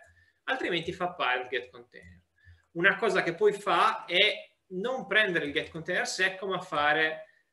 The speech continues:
questo get in particolare. Credo che nelle ultime versioni di Symfony non sia più necessario, sia implicito, ma tenete conto di questa cosa.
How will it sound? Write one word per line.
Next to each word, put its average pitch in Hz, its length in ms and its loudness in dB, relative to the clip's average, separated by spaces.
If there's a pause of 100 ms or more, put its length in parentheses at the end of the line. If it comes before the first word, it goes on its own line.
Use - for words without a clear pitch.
(720)
questo 180 480 2
get 151 280 4
in 143 100 -8
particolare. 123 800 -4
Credo 180 320 0
che 180 80 -4
nelle 180 140 2
ultime 185 180 2
versioni 175 260 -2
di 165 80 -4
Symfony 165 280 -4
non 147 100 -6
sia - 140 -6
più 160 100 -6
necessario, 151 480 -4
sia 202 140 -6
implicito, 151 580 -6
ma 151 280 0 (280)
tenete 165 260 0
conto 156 160 -8
di 147 100 -8
questa 135 300 -12
cosa. 120 500 -8